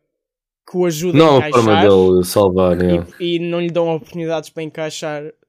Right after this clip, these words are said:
Speaker 1: e, portanto, esse jogo. E vai ser uma vida de merda. E eu acho que é essa
Speaker 2: Yeah,
Speaker 1: a vibe.
Speaker 2: mas é, mas é o que acontece com muitos, e eu conheci tanto
Speaker 1: Pois
Speaker 2: jovem,
Speaker 1: é,
Speaker 2: é que
Speaker 1: isso
Speaker 2: aconteceu
Speaker 1: é.
Speaker 2: cenas desse género, ah, por serem assim, um, por serem mais,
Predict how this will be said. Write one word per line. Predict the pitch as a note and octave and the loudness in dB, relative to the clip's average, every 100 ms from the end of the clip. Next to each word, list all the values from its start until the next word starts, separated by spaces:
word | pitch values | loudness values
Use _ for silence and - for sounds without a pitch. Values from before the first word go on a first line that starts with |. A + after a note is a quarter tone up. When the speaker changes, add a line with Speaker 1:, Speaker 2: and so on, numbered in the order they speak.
| _ | _
Speaker 1:
e, | - C3 | -20 -20
portanto, | B2 _ B2+ A#2 - | -20 _ -20 -20 -20
esse | - - B2 | -20 -20 -20
jogo. | G#2+ G#2+ A2+ _ _ _ _ _ _ _ _ | -20 -20 -20 _ _ _ _ _ _ _ _
E | C#3+ B2+ | -20 -18
vai | B2 | -16
ser | B2+ | -16
uma | A#2+ A#2 | -16 -16
vida | A#2 A2+ A2+ | -16 -18 -18
de | |
merda. | C3 A#2 _ _ _ | -18 -20 _ _ _
E | - C#3 | -18 -16
eu | B2+ | -14
acho | B2 - | -16 -8
que | |
é | B2+ | 0
essa | |
Speaker 2:
Yeah, | C#3+ F#2+ D#2+ | 2 2 -2
Speaker 1:
a | - | -6
vibe. | B2 | 0
Speaker 2:
mas | D3 E3+ | 2 4
é, | D3+ C3 - - - - - | 4 2 0 -14 -18 -4 4
mas | F3+ F#3+ | 6 6
é | |
o | G3 | 6
que | F3 | 4
acontece | D3 C#3 C#3 B2+ | 4 4 4 4
com | - C3 | 2 4
muitos, | B2+ C3 C#3 C3+ A#2 - - - - | 6 8 6 6 4 -2 -8 -10 -10
e | - C3+ | 2 4
eu | C#3+ | 4
conheci | D3 B2+ - B2 | 0 -2 -4 -2
tanto | C3 B2 | 0 0
Speaker 1:
Pois | G#2+ | 2
Speaker 2:
jovem, | A2+ G#2+ G2+ | 2 2 0
Speaker 1:
é, | G2+ | -4
Speaker 2:
é | |
que | G2 | -6
Speaker 1:
isso | G2+ | -4
Speaker 2:
aconteceu | A2 - A2 | -4 0 -2
Speaker 1:
é. | |
Speaker 2:
cenas | G#2+ G#2+ G2+ | 0 0 2
desse | G2+ F#2 | 2 0
género, | G#2 F#2+ F#2+ F#2+ - - - | 0 0 -2 -6 -14 -18 -4
ah, | G#2 G#2 G#2 G2+ G2 | 2 4 4 4 0
por | - | -2
serem | A2+ G#2+ | 2 4
assim, | G#2+ G#2 A2 | 4 4 2
um, | G#2 G2+ F#2 | 2 2 -2
por | F#2 | -4
serem | - G#2+ | 0 2
mais, | G#2 G#2 G2+ G2 F#2+ - - | 4 4 4 4 2 -4 -10